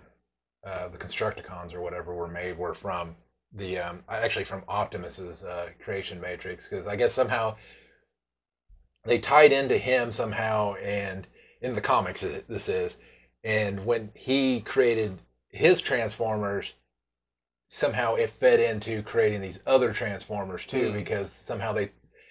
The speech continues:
Speaker 1: they, they tied into his brain somehow. Like, they had captured him for a while and implanted something in his head so that when he would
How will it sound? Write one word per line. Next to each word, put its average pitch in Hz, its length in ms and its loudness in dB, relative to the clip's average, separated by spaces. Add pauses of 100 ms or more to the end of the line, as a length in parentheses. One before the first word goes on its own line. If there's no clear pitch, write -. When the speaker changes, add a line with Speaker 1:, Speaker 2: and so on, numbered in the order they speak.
(140)
Speaker 1:
they, 110 160 0 (100)
they 117 220 2
tied 117 300 2
into 101 160 -2
his 92 120 -2
brain 101 420 -2
somehow. 95 260 -8
Like, 92 140 -8
they 107 100 0
had 117 160 2
captured 123 400 0
him 107 100 -2
for 110 140 -2
a 101 80 2
while 98 340 0
and 95 100 -6
implanted 95 380 -10
something 95 240 -8
in 92 60 -10
his 85 80 -18
head 92 260 -6
so - 100 -14
that 92 120 -8
when 92 100 -12
he 107 160 -8
would 92 240 -8